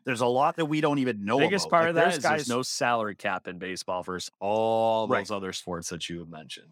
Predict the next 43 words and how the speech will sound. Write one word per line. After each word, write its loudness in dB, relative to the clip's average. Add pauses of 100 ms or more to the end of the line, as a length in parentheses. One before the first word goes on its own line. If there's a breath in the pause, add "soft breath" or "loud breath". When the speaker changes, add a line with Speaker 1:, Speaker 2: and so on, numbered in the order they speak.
(720)
Speaker 1:
Right. -4 (300)
So, 4
I 2
mean, -2
it's -4 (400)
back 2
to -6
the -4
point. -2 (500)
Y-, -8
y-, -8
you -4
gotta 2
sign -4
him. -20
You -2
gotta 4
sign 0
Stripling. -4 (300)
Even, -2
you -4
know, 0
don't, 0
not 2
for -2
one. -2
I 0
don't 0
want 0
him -10
for -12
one. -2 (400)
Three, -2 (180)
you 0
know, -4
you're 0
looking 2
at -4
three, -2
you're 0
looking 0
at -6
five. 0